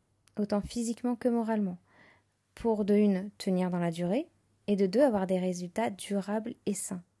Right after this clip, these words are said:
Je vous propose donc d'augmenter ou de descendre de cinquante en cinquante kilocalories par semaine, grand maximum cent kilocalories. Vous avez plusieurs moyens de calculer votre métabolisme,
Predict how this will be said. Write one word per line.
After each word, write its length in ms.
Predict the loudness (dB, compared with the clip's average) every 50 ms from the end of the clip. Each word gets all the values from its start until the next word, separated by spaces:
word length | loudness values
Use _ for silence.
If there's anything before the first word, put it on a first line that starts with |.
| _ _ _ _ _ _ _ _ _ _ _ _ _ _ _ _ _ _ _ _ _ _ -18 -8 -6
Je 140 | -2 -2 -2
vous 60 | -2
propose 500 | -2 -4 -4 -2 0 0 0 0 -2 -4
donc 340 | -2 -2 -2 -2 -2 -4 -8
d'augmenter 720 | -8 -4 -2 0 0 2 0 0 -2 -2 -2 -2 -2 -2 -4 -6
ou 80 | -4 -4
de 100 | -4 -4
descendre 480 | -6 -6 -8 -4 -2 0 0 0 0 -2 -6 -14 -20 -20 -20 -20 -20 -20 -12 -8
de 300 | -4 0 0 2 2 0
cinquante 580 | -2 -2 -2 -2 -2 -2 -2 -2 -2 -2 -4 -4
en 100 | -6 -6
cinquante 480 | -6 -4 -4 -4 -4 -2 -2 -4 -4 -4
kilocalories 640 | -6 -4 -4 -4 -2 -2 -2 -2 0 0 -2 -4
par 200 | -4 -6 -8 -8
semaine, 320 | -8 -6 -4 -4 -4 -6 -8 -12 _ -20 -20 _ _ _ -6
grand 260 | -4 -2 0 2 2
maximum 560 | 0 0 -2 -4 -8 -6 -4 -4 -4 -4 -4 -6
cent 300 | -6 -6 -4 -4 -4 -4
kilocalories. 560 | -4 -6 -8 -6 -4 -6 -6 -6 -8 -10 -14 _ _ _ _ _ _ _ _ _ _ _ _ _ _ _ _ _ -20 -20 -20 -20 -20 -20 -20 -20 -18 -8 -4
Vous 180 | -2 2 2
avez 200 | 4 4 4 2
plusieurs 400 | 2 0 -4 -4 0 2 2 2
moyens 400 | 4 2 2 2 2 2 0 0
de 80 | -2 -2
calculer 480 | -2 -2 -4 -4 -6 -4 -2 -2 -2 0
votre 400 | 0 -2 -4 -4 -4 -2 -2 0
métabolisme, 800 | 0 0 0 -2 -4 -4 -4 -4 -6 -6 -6 -10 -12 -14 -18